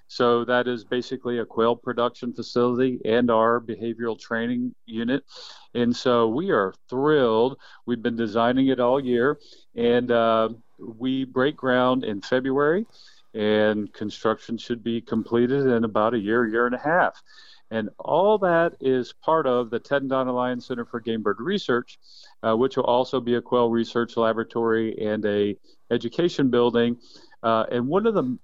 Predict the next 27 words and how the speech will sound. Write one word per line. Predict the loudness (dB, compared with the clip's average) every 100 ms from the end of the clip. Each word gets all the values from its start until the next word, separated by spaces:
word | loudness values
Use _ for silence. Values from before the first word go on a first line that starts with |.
| -4
things | 0 2
I'm | 2 2 2
most | 2 2 -2 -10 -16
excited | -10 -4 -2 0
about | 0 0 0
will | -2
be | -2 -2
a |
quail | -2 0 2 2 2
interactive | 2 2 4 2 0 -4 -10 -12 -20 -20 -14
experience | -12 -12 -4 0 2 0 0
where | 2 2 0
community | -2 2 2 2 0 2
members | 0 0 0 2 2 2
or | 0 0
anybody | -2 0 0 0
that | -2 -2
comes | -4 -2
to |
this | -4 -4 0
area | 2 4 2 -2 -10 -20 -20 -12
can | -6
go | 0 0
hold | 2 0 0 -2
quail, | 0 2 2
see | 0 0 0
quail, | 0 0 2 2 0